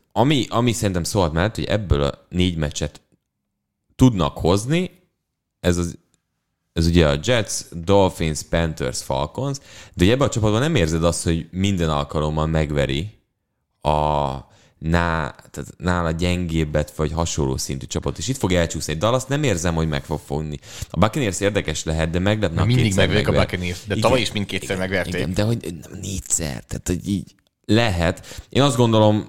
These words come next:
Speaker 1: hogy nem fog bejutni ugyanúgy a, a Saints.
Speaker 2: És akkor ott van az, hogy Sean Payton nagyon-nagyon jó edzőnek tartjuk szerintem mindketten, és ez a csapat jobban teljesít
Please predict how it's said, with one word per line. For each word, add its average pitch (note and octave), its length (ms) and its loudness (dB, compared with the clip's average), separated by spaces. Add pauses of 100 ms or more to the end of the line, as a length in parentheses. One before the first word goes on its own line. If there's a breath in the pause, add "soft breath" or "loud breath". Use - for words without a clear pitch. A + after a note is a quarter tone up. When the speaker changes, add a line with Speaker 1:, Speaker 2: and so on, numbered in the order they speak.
Speaker 1:
hogy G#2 200 2
nem G#2 180 2
fog E2+ 140 0
bejutni D2+ 300 0 (480)
ugyanúgy D2+ 500 4
a, - 60 -6 (540)
a D#2 300 -4
Saints. - 320 -4
Speaker 2:
És - 60 -2
akkor E3+ 220 0
ott F3 100 -2
van B2+ 120 2
az, B2+ 100 0
hogy A2+ 180 -4
Sean D#3 280 -2
Payton G#2+ 320 -2
nagyon-nagyon G#2 400 0
jó F#2+ 120 -2
edzőnek F#2 460 -6
tartjuk - 720 -6
szerintem F#2 340 -4
mindketten, F2+ 800 -6
és F#2+ 220 -8
ez G#2 100 -2
a G2+ 80 -2
csapat G#2 500 -2
jobban G#2 340 -2
teljesít F#2 720 -6